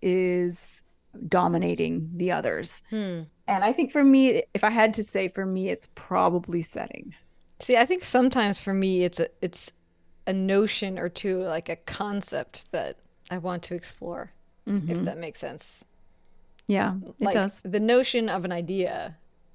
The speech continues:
Speaker 2: and then you try to figure out how it fits in the story. Or maybe
Speaker 1: Mm-hmm.
Speaker 2: that's just an element. I don't know.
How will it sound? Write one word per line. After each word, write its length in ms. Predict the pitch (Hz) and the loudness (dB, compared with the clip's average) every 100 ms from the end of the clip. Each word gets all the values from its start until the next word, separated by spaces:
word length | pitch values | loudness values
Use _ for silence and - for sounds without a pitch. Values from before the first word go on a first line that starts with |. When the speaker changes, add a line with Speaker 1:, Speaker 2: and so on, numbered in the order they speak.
| - | -10
Speaker 2:
and 120 | 214 208 | -4 -2
then 120 | 214 | -2
you 160 | 202 170 _ _ - | -4 -8 _ _ -4
try 180 | 208 | -2
to 300 | 190 180 185 - - | 2 2 0 -6 -14
figure 260 | - 185 190 | -6 0 0
out 100 | 180 | 0
how 140 | 185 | -4
it 120 | - | -6
fits 220 | - 185 180 | -8 -8 -8
in 60 | |
the 60 | 170 | -8
story. 380 | - 214 - - - - | -8 -8 -8 -14 -20 -4
Or 120 | 277 311 | 4 4
maybe 220 | - 339 | 6 6
Speaker 1:
Mm-hmm. 60 | |
Speaker 2:
that's 180 | 277 - | 6 6
just 160 | 277 247 | 0 0
an 80 | 226 | 2
element. 440 | 233 185 - - _ _ _ _ - | 2 0 -6 -18 _ _ _ _ -2
I 60 | 294 | 2
don't 120 | 226 | 4
know. 260 | 262 262 | 2 0